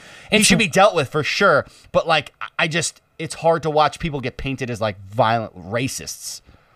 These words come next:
Speaker 1: sometimes.
Speaker 2: Yeah.
Speaker 1: As, like, the first jump. And I get why that
Speaker 2: I
Speaker 1: happens.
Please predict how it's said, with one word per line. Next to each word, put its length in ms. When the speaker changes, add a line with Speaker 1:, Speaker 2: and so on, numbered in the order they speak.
Speaker 1:
sometimes. 640
Speaker 2:
Yeah. 360
Speaker 1:
As, 180
like, 140
the 80
first 360
jump. 280
And 80
I 80
get 260
why 120
that 100
Speaker 2:
I 40
Speaker 1:
happens. 120